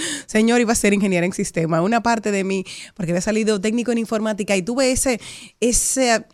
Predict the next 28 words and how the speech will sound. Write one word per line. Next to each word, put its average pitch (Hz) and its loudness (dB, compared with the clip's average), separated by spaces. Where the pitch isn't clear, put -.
esa 233 0
duda 214 0
durante 190 0
un 202 -2
tiempo 185 -2
en 185 0
mi 190 -2
vida 185 -2
de 170 -4
qué 202 -2
iba 208 -4
a 220 -6
ser. 165 -4
Y, 226 2
y 214 0
mira, 208 0
me 196 0
fui 220 -4
por 233 -2
el 240 -4
final, 220 -2
lo 196 -2
que 180 -4
me 180 0
había 190 2
gustado 208 -2
de 190 -2
los 175 -4